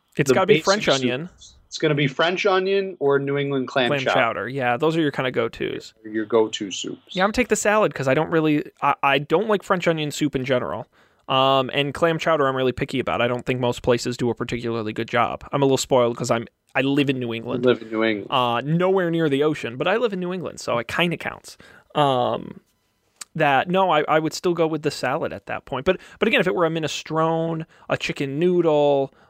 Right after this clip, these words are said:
Speaker 1: um, you know, I, I think there are other soup options I would take, um, i-, in that respect.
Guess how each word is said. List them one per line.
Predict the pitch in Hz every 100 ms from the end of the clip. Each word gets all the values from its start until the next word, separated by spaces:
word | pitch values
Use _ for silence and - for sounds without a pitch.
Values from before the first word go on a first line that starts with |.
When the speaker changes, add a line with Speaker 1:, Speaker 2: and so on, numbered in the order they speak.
| -
Speaker 1:
um, | 139 135 135 135
you | 151
know, | 127
I, | 123 123 147
I |
think | 208
there | 175
are | 147
other | 123
soup | - 151 139
options | 123 - 123 117
I | 95
would | 67
take, | - 123 64 - - - - -
um, | - 120 113 78 69 - - _ _ _ _ _ _ _ _ -
i-, |
in | 139 139
that | 127 117
respect. | - - - - - - -